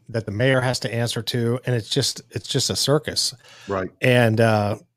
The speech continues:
Speaker 1: it just seems like such a clean model in the sheriff's department, at least out here. It's
Speaker 2: Right.
Speaker 1: different, right?
Speaker 2: Mm-hmm.
Speaker 1: It just seems a very, very clean. And, uh,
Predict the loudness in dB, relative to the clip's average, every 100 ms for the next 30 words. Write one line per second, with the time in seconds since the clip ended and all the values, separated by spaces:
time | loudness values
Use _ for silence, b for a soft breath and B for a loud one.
0 | _ -2 2 4 6 4 4 0 0 0
1 | -2 -6 -2 2 4 4 4 4 2 -2
2 | -2 -4 0 2 0 -4 -6 -4 0 4
3 | 4 6 6 6 2 -6 -10 _ _ _
4 | -8 -2 2 2 0 -4 -14 -6 -4 0
5 | 2 4 4 6 6 6 4 6 6 6
6 | 4 2 4 4 4 4 6 4 2 B
7 | B B B _ 0 0 2 0 0 0
8 | -2 -4